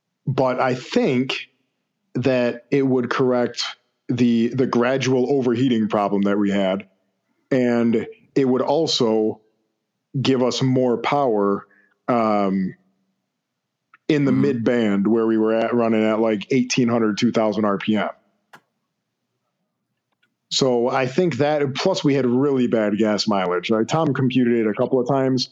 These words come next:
Speaker 1: with,
Speaker 2: Oh, yeah,
Speaker 1: uh, like,
Speaker 2: yep.
Speaker 1: actual G P S mileage where we were at, and sometimes it was as bad as ten, ten miles to the gallon, right? With a frickin', like, two pot and, uh,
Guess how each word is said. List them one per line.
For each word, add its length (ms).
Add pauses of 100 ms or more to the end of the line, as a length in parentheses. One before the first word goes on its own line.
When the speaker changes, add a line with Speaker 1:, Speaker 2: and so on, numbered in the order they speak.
(380)
Speaker 1:
with, 240
Speaker 2:
Oh, 160
yeah, 220
Speaker 1:
uh, 100
like, 140
Speaker 2:
yep. 160
Speaker 1:
actual 240
G 180
P 160
S 140
mileage 340
where 180
we 80
were 140
at, 220 (400)
and 100
sometimes 440
it 60
was 140
as 60
bad 260
as 140
ten, 460 (220)
ten 220
miles 320
to 80
the 80
gallon, 340
right? 320
With 220
a 60
frickin', 440
like, 260
two 220
pot 460
and, 340
uh, 340